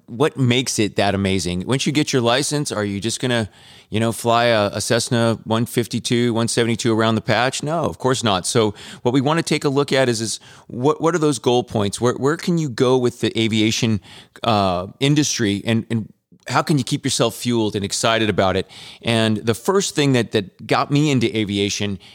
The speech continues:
and made it really, really interesting for me is aerobatics.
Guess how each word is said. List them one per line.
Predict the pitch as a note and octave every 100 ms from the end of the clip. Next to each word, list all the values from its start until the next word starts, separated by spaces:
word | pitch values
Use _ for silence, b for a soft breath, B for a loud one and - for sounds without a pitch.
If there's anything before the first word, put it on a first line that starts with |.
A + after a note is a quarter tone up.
| B
and | A2 A2 G#2 G2+ -
made | A#2+ C3+
it | B2 A#2
really, | B2+ B2 B2
really | A2+ A#2 A2+
interesting | A2 A2 A2
for | - G#2
me | G#2
is | G2
aerobatics. | - G#2 G2 F#2 F2+ E2 -